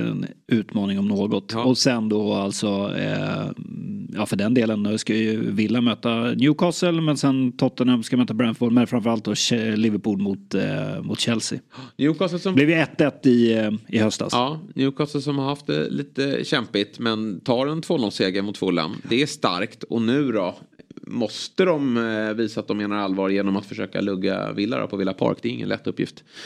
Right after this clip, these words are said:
Speaker 2: Men Isak
Speaker 1: Nej.
Speaker 2: verkar vara skadefri
Speaker 1: Mm.
Speaker 2: och, och lirade nittio minuter, och jag räknar med att han startar den här matchen också.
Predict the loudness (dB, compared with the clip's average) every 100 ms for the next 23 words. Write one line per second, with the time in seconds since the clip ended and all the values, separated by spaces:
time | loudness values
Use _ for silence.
0 | -12 -2 2 4 4 4 2 2 0 2
1 | 0 2 2 2 2 2 2 -4 -14 -10
2 | -4 -2 -2 0 0 0 0 0 0 0
3 | -2 0 0 0 -2 0 0 2 0 0
4 | -2 -2 -2 -2 -2 -2 -2 -6 -4 -4
5 | -4 -4 -4 -4 -6 -8